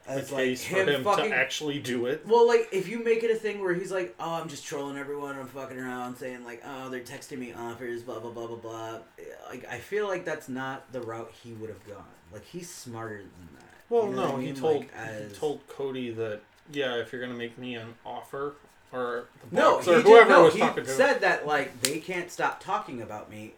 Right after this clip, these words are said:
Speaker 1: but it's a thing where it's like, they'll send me texts, and it's like,
Speaker 2: Right.
Speaker 1: "Hey, have a great match," and then they'll go, "Oh, hey, just talked to Punk today, blah, blah, blah, blah, blah," and it's like,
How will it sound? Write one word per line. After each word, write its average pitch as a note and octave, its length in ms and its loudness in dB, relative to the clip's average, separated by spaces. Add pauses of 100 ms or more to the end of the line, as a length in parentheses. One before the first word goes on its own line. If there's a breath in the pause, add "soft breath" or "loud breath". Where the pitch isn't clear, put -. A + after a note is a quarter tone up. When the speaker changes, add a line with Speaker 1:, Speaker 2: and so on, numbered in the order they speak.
Speaker 1:
but A#2+ 140 -8
it's A2+ 140 -8
a B2+ 60 -8
thing C#3 380 -8
where A#2+ 100 -4
it's A2+ 160 -10
like, A2+ 320 -6 (280)
they'll - 180 -6
send A#2+ 260 -10
me A#2 120 -8
texts, C#3 540 -10 (140)
and A#2 340 -10
it's - 120 -16
like, B2 100 -4 (100)
Speaker 2:
Right. A2+ 80 -8
Speaker 1:
"Hey, D3+ 200 0
have C#3 140 -4
a A#2+ 40 -10
great A#2 280 -6
match," B2+ 320 -8
and A#2 80 -12
then A2 180 -12
they'll G#2+ 100 -10
go, A2+ 260 -10 (260 loud breath)
"Oh, A#3+ 200 8
hey, A#3 220 6
just G#3 160 -6
talked G#3+ 220 -4
to F#3 60 -10
Punk A3 280 -8
today, D3 320 0
blah, D#3+ 240 0
blah, E3+ 100 -2
blah, E3+ 200 -2
blah, F3 100 -2
blah," E3+ 420 -2
and C#3 160 -8
it's C3 180 -10
like, C3+ 280 -6